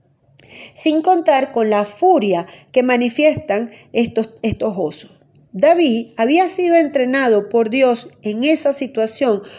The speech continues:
por lo que no le dio miedo. Incluso la Biblia dice que Goliat no solo intimidaba con su altura, sino que decía cosas que los hacía retroceder. Pero para David era como el rugir de un oso.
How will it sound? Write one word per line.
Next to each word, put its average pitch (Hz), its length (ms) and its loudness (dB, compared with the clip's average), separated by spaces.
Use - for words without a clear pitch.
por 294 140 4
lo 302 160 6
que 320 100 2
no 349 160 2
le 370 140 2
dio 349 160 2
miedo. 311 560 2
Incluso 226 760 0
la 208 140 2
Biblia 302 340 4
dice 302 460 0
que 196 180 -2
Goliat 214 580 0
no 269 220 -2
solo 294 380 2
intimidaba 220 760 0
con 220 220 0
su 208 160 -2
altura, 185 520 0
sino 294 300 2
que 294 120 2
decía 262 480 0
cosas 330 600 0
que 247 160 4
los 240 200 0
hacía 233 460 0
retroceder. 180 880 -4
Pero 302 220 4
para 302 220 6
David 330 400 4
era 302 280 4
como 262 380 2
el 254 220 0
rugir 247 440 2
de 220 120 0
un 208 120 -2
oso. 165 380 -4